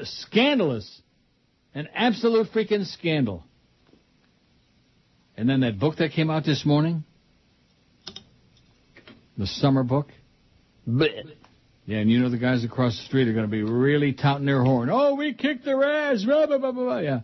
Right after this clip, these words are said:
Speaker 1: you suck. I mean, we suck worse, but you guys suck. The whole concept. I told you this thing with sports talk radio, it burned out a long time ago. And these people are just blind. They just keep plodding right along. In a rare public act of contrition regarding a sex abuse claim,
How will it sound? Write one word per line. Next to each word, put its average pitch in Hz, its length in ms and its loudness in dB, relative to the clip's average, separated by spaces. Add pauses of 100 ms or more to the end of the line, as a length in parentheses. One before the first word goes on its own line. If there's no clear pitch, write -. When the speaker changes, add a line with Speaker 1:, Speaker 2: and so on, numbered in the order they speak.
(100)
Speaker 1:
you 139 140 0
suck. 127 280 -2 (800)
I 101 40 -6
mean, 120 140 4
we 156 100 4
suck 135 280 0
worse, 165 300 0
but 113 100 -2
you 120 120 2
guys 113 220 0
suck. 98 240 -2 (1080)
The 107 100 -8
whole 135 140 2
concept. 135 500 0
I 113 80 2
told 180 220 0
you 151 60 0
this 123 200 -2
thing 139 140 2
with 120 140 2
sports 143 320 0
talk 117 260 0
radio, 117 280 2
it 123 80 -4 (360)
burned 139 300 2
out 131 160 0
a - 20 -2
long 127 320 0
time 123 220 0
ago. 104 240 -2
And 92 120 2
these 135 140 4
people 151 280 -2
are 139 60 2
just 135 220 0
blind. 123 460 0
They 113 80 0
just 127 180 -4
keep 135 180 0 (240)
plodding 147 420 2
right 165 160 2
along. 139 420 0 (1500)
In 123 160 2
a 127 80 4
rare 165 320 2
public 180 380 -2
act 160 200 -2
of 135 100 -2
contrition 139 460 0
regarding 131 380 2
a 117 100 2
sex 151 280 -2
abuse 110 300 2
claim, 139 360 2